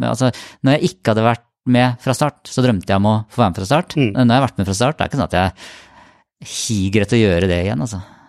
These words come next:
Speaker 2: Nei. Nei, jeg skjønner det. Jeg skjønner hva du mener. Eh,
Speaker 1: Ja, du skjønner vel virkelig hva jeg mener?
Speaker 2: Ja, ja, absolutt,
Speaker 1: <laughs>
Speaker 2: absolutt.
Speaker 1: For du har
Speaker 2: Ja, ja, ja, ja. Det er, så det er ikke noe sånn, eh, prøver å, jeg, jeg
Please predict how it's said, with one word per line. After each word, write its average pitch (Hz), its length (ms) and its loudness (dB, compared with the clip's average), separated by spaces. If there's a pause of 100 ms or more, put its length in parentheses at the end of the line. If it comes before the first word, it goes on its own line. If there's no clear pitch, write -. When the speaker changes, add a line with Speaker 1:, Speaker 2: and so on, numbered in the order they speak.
Speaker 2:
Nei. 135 140 -4 (920)
Nei, 151 160 2
jeg 156 160 2
skjønner 135 220 2
det. 131 80 0
Jeg 135 100 0
skjønner 127 160 0
hva 170 40 -4
du 139 100 0
mener. 117 140 -6 (200)
Eh, 131 260 0
Speaker 1:
Ja, 123 140 2
du 135 80 4
skjønner 120 240 2
vel 123 180 0
virkelig - 220 -6
hva 95 80 0
jeg 90 60 -4
mener? 113 160 -2 (180)
Speaker 2:
Ja, 165 160 4
ja, 233 80 0
absolutt, - 280 0
Speaker 1:
<laughs> 151 40 2
Speaker 2:
absolutt. 151 160 2
Speaker 1:
For 135 80 2
du 123 60 2
har 113 100 2
Speaker 2:
Ja, 160 80 2
ja, 165 160 0
ja, 156 240 2
ja. 175 60 -2
Det 156 120 0
er, 147 60 2
så 143 80 0
det 139 80 2
er 120 80 -2
ikke 175 80 -2
noe 165 100 0
sånn, 123 220 2
eh, 120 400 0
prøver 127 240 0
å, 131 80 0
jeg, 143 160 -2
jeg 135 320 0